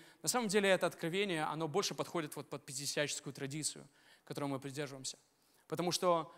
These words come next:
когда мы молимся, мы понимаем, что Бог может проговорить к нам. Когда мы читаем Библию, мы также понимаем, что там есть основное откровение, которое Бог, э, заложил,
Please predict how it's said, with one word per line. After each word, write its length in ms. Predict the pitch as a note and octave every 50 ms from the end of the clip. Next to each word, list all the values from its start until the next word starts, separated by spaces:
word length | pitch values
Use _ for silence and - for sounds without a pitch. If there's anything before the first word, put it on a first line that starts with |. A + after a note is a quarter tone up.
| - - _
когда 280 | - D3+ C#3 B2+ G#3 A3
мы 200 | A3 A3 A3 G#3
молимся, 520 | F#3 F3+ G#3 A3+ A#3+ A#3+ A3 F3 - F3
мы 120 | D#3+ D#3+ D3+
понимаем, 360 | D#3 D#3+ E3+ F#3 G#3+ A3+ F3+
что 140 | - - D#3
Бог 200 | C3+ F3+ F3 -
может 200 | F3+ E3+ - -
проговорить 420 | - D3+ C#3 D#3 D3+ D3+ D#3 D3+
к 80 | - -
нам. 220 | D#3 C#3 C3+ D3 - _ _ _ _ _ _ _ _ _ _ _ _ _ _ _ _ -
Когда 220 | - C#3+ C#3 F3+ F#3+
мы 80 | G3+
читаем 380 | F#3+ - F3+ G3 F#3+ F#3+ F#3 E3
Библию, 320 | D#3+ A3+ A#3+ F#3 E3+ E3
мы 100 | D#3 D#3+
также 300 | D#3 F#3 F3 D3+ D3 E3+
понимаем, 420 | D3+ E3 E3 F3 F#3 G3+ F3+ D#3 D3+
что 340 | - - - D#3+ D3+ D3 - - - - - -
там 140 | E3 D#3
есть 320 | D#3+ D#3 F3 D#3+ - - - -
основное 560 | D#3 - - E3+ D#3+ D#3 F3 G#3+ A#3 G3+ F3
откровение, 460 | E3+ - - D#3+ D#3+ F#3 G3+ F#3+ E3+
которое 280 | - D#3 - E3 D3+ C#3+
Бог, 320 | C3+ C3+ F3 F3+ D#3 - - - - -
э, 220 | F2 - D#3 -
заложил, 800 | D#3+ C3 D#3+ E3+ D#3 D3+ D3 C#3+ C3+ D3 G3 A3+ F#3+ D#3 C3+ D3+